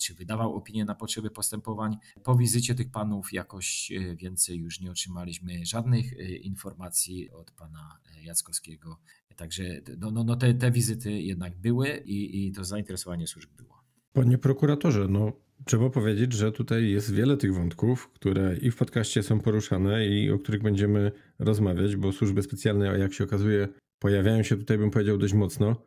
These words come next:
Speaker 1: Tak.
Speaker 2: Być może kiedyś czy pana autorstwa, czy kogoś innego pojawi się jakaś książka i to chyba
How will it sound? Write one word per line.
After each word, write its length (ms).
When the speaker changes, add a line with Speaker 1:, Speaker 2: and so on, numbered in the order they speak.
Speaker 1:
Tak. 140
Speaker 2:
Być 140
może 280
kiedyś 380
czy 180
pana 240
autorstwa, 600
czy 140
kogoś 240
innego 520
pojawi 320
się 100
jakaś 260
książka 480
i 220
to 160
chyba 640